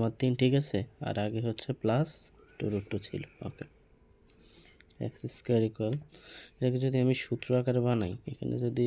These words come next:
রুট টু দেই, আবার একটা স্কয়ার দিয়ে দিই, তো রুট স্কয়ার কাটা আগের মতো দুই থাকে, ঠিক আছে? এ স্কয়ার প্লাস টু এ হচ্ছে রুট টু, বি হচ্ছে ওয়ান <clears throat> প্লাস বি স্কয়ার, ওয়ানের বি স্কয়ার দিলেও কি আর না দিলেও। তাহলে আমার হইতেছে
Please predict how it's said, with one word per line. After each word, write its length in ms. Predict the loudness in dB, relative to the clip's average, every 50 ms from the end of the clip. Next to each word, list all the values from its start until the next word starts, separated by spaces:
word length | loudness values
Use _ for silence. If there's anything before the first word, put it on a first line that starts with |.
| 2
রুট 160 | 2 0 -4 -6 -6
টু 100 | -4 -2 0 0 2
দেই, 120 | 0 0 -2 -6 -12 -14 -8
আবার 140 | -6 -4 -4 -4
একটা 140 | -2 0 0 0 0 0
স্কয়ার 220 | -2 -2 -2 0 0
দিয়ে 120 | 0 0 0
দিই, 100 | 0 -2 -2
তো 40 | 0 0
রুট 140 | 0 0 0 0 -2 -2
স্কয়ার 200 | -2 -2 -2 -2 0
কাটা 180 | 0 0 0 0
আগের 180 | 0 0 -2 -2 -2
মতো 140 | -2 -4 -4 -2
দুই 120 | -2 -2 -2 -2
থাকে, 200 | -6 -8 -8 -10 -12 -6 0
ঠিক 120 | 0 2 2 2
আছে? 140 | 0 -4 -8 -10 -12 -20 -20 -20 -20 -18 -18 -18 -16 -16 -16 -18 -18 -18 -20 -4 _ 6 6
এ 20 | 6 6 4 0
স্কয়ার 320 | 0 4 6 6 6 4 2 2
প্লাস 300 | 2 4 6 6 4 2 0 -6 -12 -12 -14 _ _ _ 0
টু 140 | 4 4 6 6 6 4 2 2 -2 -4 -8 -12 -4 2 4 4
এ 20 | 4 4 4
হচ্ছে 240 | 2 0 2 0 2 2
রুট 140 | 2 0 -2 -4 0
টু, 100 | 2 2 2 0 -2 -8 -20 -20 _ _ _ _ _ -20 -20 -20 -20 -20 -20 -20 -20 -20 _ _ _
বি 80 | 0 2 2 2
হচ্ছে 200 | 0 -2 -2 0
ওয়ান 240 | 0 2 2 2 0 0 -2 -6 -4 -2
<clears throat> 600 | 0 2 4 4 2 2 -4 -14 -16 -16 -12 -8
প্লাস 220 | -6 -4 -4 -4 -6 -6
বি 80 | -8 -8 -10 -10
স্কয়ার, 240 | -8 -6 -6 -6 -4 -4
ওয়ানের 300 | -4 -2 0 0 -2 -2 -4
বি 60 | -6 -10 -8
স্কয়ার 200 | -6 -4 -4 -4 -4 -2
দিলেও 220 | -2 0 0 0 0 -2
কি 60 | -2 -2
আর 100 | 0 0 -2
না 60 | -2 -4
দিলেও। 220 | -4 -6 -6 -6 -10 -12 -20 -20 -20 -20 -20 -20 -20 -20 -20 -20 -20 -20 -20 -20 -20 -20 -20 -20 -20 -20 _ _ -2
তাহলে 180 | 2 4 6 6
আমার 120 | 6 8 10
হইতেছে 440 | 8 8 8 6 2 2 4 6 6